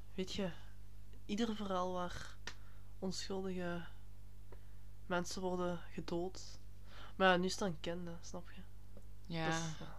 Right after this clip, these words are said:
Speaker 2: Het
Speaker 1: Wat gaat een driejarig kind doen?
Speaker 2: Niks. Wat heeft
Speaker 1: Ja.
Speaker 2: een driejarig kind ooit gedaan?
Speaker 1: Ja.
Speaker 2: Niks.
Speaker 1: Weet je, ja, die stelt gewoon vragen, maar ja, die
Speaker 2: Tuurlijk.
Speaker 1: beseffen dat niet, hè. Allee, ja.
Speaker 2: Nee.
Speaker 1: Maar wat ook helemaal niet erg is, hè.
Speaker 2: Nee, dat weet
Speaker 1: Om
Speaker 2: je, dat is
Speaker 1: zo'n
Speaker 2: ook het ding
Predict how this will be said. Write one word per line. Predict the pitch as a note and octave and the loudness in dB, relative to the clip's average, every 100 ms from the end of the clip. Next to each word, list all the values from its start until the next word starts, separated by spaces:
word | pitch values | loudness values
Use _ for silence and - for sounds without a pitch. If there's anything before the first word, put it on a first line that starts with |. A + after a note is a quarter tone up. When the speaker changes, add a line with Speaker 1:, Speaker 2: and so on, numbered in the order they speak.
| - | -4
Speaker 2:
Het | - F#3 | -4 4
Speaker 1:
Wat | F#3+ A3 | 8 10
gaat | G#3+ | 10
een | G#3 | 8
driejarig | - F#3+ F3+ F3+ - | 6 4 4 0 -2
kind | F#3 F#3 | -2 -2
doen? | F3+ F3+ - - | -4 -4 -4 -4
Speaker 2:
Niks. | E3+ D#3+ - - - - - | -2 -2 -2 -2 -2 -4 2
Wat | G3 | 4
heeft | G#3+ | 6
Speaker 1:
Ja. | |
Speaker 2:
een | G#3 | 4
driejarig | F3+ G3+ F3+ - | 4 4 4 4
kind | G#3 G3 | 4 6
ooit | F#3+ | 4
gedaan? | E3+ E3 E3 - | 4 4 2 2
Speaker 1:
Ja. | F#3 F3+ F3 - | 4 4 2 2
Speaker 2:
Niks. | E3 E3 - | 2 4 4
Speaker 1:
Weet | G#3 G#3+ | 2 4
je, | A#3+ | 6
ja, | G3 F#3+ F3+ | 8 6 4
die | G3 | -2
stelt | - G#3+ G#3+ | 2 2 2
gewoon | A#3+ G#3 | 0 0
vragen, | - D#3+ G3+ G#3 G#3 G#3 - | 0 2 2 0 -2 -4 -2
maar | F#3+ | 0
ja, | F3+ | 2
die | F#3 | 2
Speaker 2:
Tuurlijk. | F#3+ B3+ | 4 6
Speaker 1:
beseffen | C4+ A#3 | 8 8
dat | A3 | 8
niet, | G#3+ G3+ | 6 4
hè. | G3+ G3+ | 2 0
Allee, | A3 G#3 | 2 8
ja. | G3 F#3 | 8 8
Speaker 2:
Nee. | F3+ F3+ F3+ F3 - - - | 0 -2 -2 -2 -4 -4 6
Speaker 1:
Maar | G#3+ | 12
wat | G#3 A3 | 12 12
ook | A3 | 10
helemaal | A#3 G#3+ | 8 10
niet | F#3 | 6
erg | C#3 F#3 | 4 2
is, | G#3+ F#3+ F#3 | 2 2 2
hè. | G3 G#3 - | 0 -2 0
Speaker 2:
Nee, | A3 B3+ D#4+ C4+ | 8 10 10 10
dat | A#3 | 8
weet | C4 | 8
Speaker 1:
Om | |
Speaker 2:
je, | C#4+ | 10
dat | B3+ | 12
is | A#3+ | 12
Speaker 1:
zo'n | |
Speaker 2:
ook | B3+ | 12
het | |
ding | - | 12